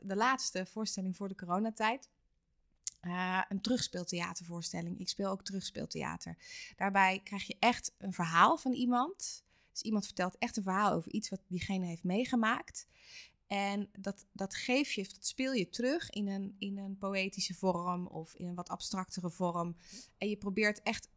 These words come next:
het hart van het verhaal terug te geven. En, ehm, ik sp-, ik speelde een, eh, eh, een scène en bij de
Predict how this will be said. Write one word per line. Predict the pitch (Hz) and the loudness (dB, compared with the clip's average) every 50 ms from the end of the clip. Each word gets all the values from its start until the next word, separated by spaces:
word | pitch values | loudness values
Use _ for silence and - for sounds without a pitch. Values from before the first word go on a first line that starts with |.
| - - | -20 -16
het | - - - - | -8 -8 -6 -4
hart | 175 165 190 269 277 - | 4 10 12 12 12 10
van | - - 226 | 6 4 4
het | 220 - - | 4 6 4
verhaal | 196 185 175 185 185 180 170 - | 2 4 4 4 4 2 2 0
terug | - 180 160 156 - - | -2 -4 -4 -4 -4 -6
te | - 160 | -8 -8
geven. | - - - - - - - - 180 156 _ _ _ _ _ _ _ _ _ _ _ - - _ - - - - - - - _ _ _ | -8 -8 -10 -12 -14 -16 -16 -16 -16 -16 _ _ _ _ _ _ _ _ _ _ _ -20 -20 _ -20 -20 -20 -20 -20 -20 -20 _ _ _
En, | - 202 202 202 196 196 190 196 | 0 2 2 4 2 2 -2 -2
ehm, | - 185 180 175 180 175 180 175 175 175 180 180 180 175 - _ _ _ _ _ _ _ _ _ _ _ _ _ _ _ _ _ _ _ _ _ _ _ _ _ _ _ _ _ - | -2 0 2 2 2 2 2 0 0 2 0 0 -2 -2 -6 _ _ _ _ _ _ _ _ _ _ _ _ _ _ _ _ _ _ _ _ _ _ _ _ _ _ _ _ _ 2
ik | - 220 - | 2 4 4
sp-, | - - - | 4 2 2
ik | 226 220 - | 2 4 4
speelde | - - - 277 320 339 311 247 220 202 196 - | 2 4 6 6 6 8 8 8 8 8 6 4
een, | - - 190 185 180 185 185 180 | 4 2 2 2 2 2 0 0
eh, | - - - 175 180 180 180 175 180 175 175 175 180 185 - - - | -2 0 -2 0 0 0 -2 -2 -2 -2 -2 -4 -4 -6 -8 -10 -12
eh, | - 175 175 170 175 175 180 190 190 - - | -12 -10 -8 -8 -8 -10 -10 -10 -12 -8 -4
een | 185 180 | 0 2
scène | - - - 247 254 285 320 320 330 370 453 - _ - | 4 6 8 10 10 10 8 6 6 4 2 -2 _ 0
en | - 196 190 - - - | 0 0 0 0 -4 -10
bij | - 190 196 196 190 | -6 0 2 2 2
de | 180 196 | 2 0